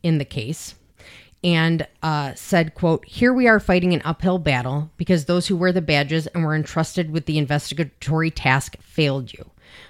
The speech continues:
But this is not over. It will never be over. Be safe. Be strong.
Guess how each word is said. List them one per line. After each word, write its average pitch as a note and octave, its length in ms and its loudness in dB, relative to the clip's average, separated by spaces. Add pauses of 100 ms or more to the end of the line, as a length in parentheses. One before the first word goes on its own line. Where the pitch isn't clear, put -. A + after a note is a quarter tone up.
But - 140 -4
this E3+ 180 0
is E3+ 140 2
not D#3 200 6
over. G#3 460 2 (240)
It F3 140 -2
will F3 100 2
never G3+ 320 6
be D#3+ 180 -2
over. C3+ 380 -4 (220)
Be E3+ 100 2
safe. E3 540 -2 (180)
Be G#3 140 2
strong. D3 520 -2